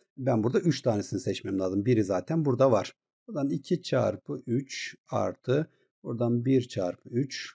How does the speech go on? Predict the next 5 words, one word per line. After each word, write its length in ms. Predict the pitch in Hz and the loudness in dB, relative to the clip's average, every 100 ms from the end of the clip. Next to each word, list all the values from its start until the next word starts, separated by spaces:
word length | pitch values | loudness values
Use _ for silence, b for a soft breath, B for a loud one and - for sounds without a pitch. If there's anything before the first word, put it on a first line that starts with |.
| _ _ | _ _
altı 460 | 127 117 120 - 165 | 0 2 2 -2 -6
artı 400 | 107 92 87 104 | -4 -4 -6 -10
üçten 500 | 92 - - 147 170 b b _ - 147 | -10 -10 -2 0 0 b b _ -12 0
dokuz 340 | 147 127 101 | 2 2 -2
yapar. 480 | 87 78 139 165 - | -2 -4 -2 -2 -4